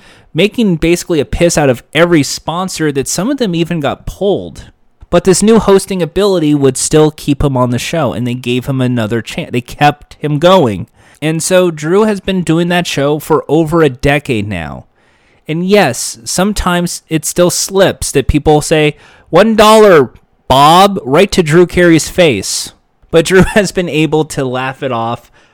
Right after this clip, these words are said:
for, for over a decade now <laughs> because to him, like, this is one of the coolest jobs in the world now for him.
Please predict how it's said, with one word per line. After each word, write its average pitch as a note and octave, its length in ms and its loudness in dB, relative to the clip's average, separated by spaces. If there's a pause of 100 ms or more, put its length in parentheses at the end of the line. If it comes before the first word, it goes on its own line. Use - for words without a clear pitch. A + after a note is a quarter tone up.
(160)
for, D3 300 -6
for D#3+ 260 -4
over E3 260 -2
a D3 60 -2
decade D3+ 440 -4
now A2 320 -8
<laughs> - 120 -12
because D#3+ 600 2
to D#3+ 240 2
him, F#3 360 6
like, D3+ 500 2
this E3 220 -2
is E3 120 -6
one E3 140 0
of D#3+ 60 0
the D3 60 0
coolest D#3+ 540 -4
jobs D3 360 4
in C#3+ 120 0
the C3+ 120 2
world B2+ 300 4
now G#2+ 220 0
for G2+ 240 -4
him. F2 160 -8